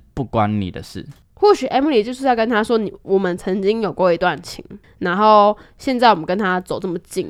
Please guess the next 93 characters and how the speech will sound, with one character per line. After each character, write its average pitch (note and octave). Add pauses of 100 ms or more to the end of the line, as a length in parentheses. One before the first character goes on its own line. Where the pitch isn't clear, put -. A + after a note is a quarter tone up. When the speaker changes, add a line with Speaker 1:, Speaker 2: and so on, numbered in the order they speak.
Speaker 2:
你 -
接 F3
不 E3
接 D3
受？” -
Speaker 1:
一 G#2+
样 A2+
就 G#2
是 G#2
沟 F#2
通， F2
没 F2+
有 F2+
讲 -
清 A3+ (460)
楚。 B3
Speaker 2:
对， G#3
所 -
以 A#3 (220)
这 C#4+
出 C4
戏 C4
就 A#3
是， A#3
Speaker 1:
其 A#3
实 - (200)
Speaker 2:
如 G3
果 G3
大 G#3+
家 G#3
都 G#3
可 G#3
以 -
坐 G3+
下 G3
来 F3+
好 E3+
好 E3
讲 -
话， F3
Speaker 1:
如 -
果 G3+
我 G3
们 G#3+
好 E3+
好 D#3
讲， A#2
事 A#2+
情 A2+
就 A#2+
会 A#2 (360)
Speaker 2:
就 C4+
不 A3
会 A#3
演 G#3+
到 G#3
第 G#3
三 G3
季 F#3
了。 A#2 (360)
Speaker 1:
<laughs> C4
但 D3+
是 D3
就 C#3
是 C#3+
需 -
要 A2+
第 A2
三 F#2
季。 F#2
Speaker 2:
对。 G#3
Speaker 1:
OK， E3
那 A#3
你 D3+
觉 A2+
得 G#2+
第 G#2+
三 A#2
季 A2+
后 A2
续 G#2+
会 G#2
怎 F#2+
么 D#2
发 E2+
展？ D#2+
我 F#2+
们 A2
来 -
预 C#3
言 F2
一 F2+
下。 F#2